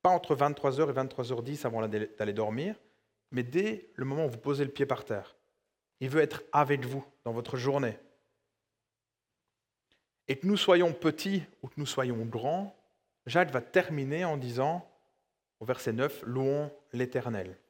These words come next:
Il va dire, on ne peut pas bénir et maudire de la même bouche.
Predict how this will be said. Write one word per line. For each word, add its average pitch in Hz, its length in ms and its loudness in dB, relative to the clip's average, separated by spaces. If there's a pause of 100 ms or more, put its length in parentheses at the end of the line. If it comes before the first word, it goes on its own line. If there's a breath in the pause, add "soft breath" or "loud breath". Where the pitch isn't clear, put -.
(1600)
Il 120 60 -6
va 123 100 4
dire, 165 260 2
on 143 60 -8
ne - 40 -16
peut 170 80 -2
pas 247 160 6
bénir 160 680 0 (180)
et 135 80 2
maudire 147 440 0
de 147 80 2
la 127 80 8
même 123 240 0
bouche. - 400 -8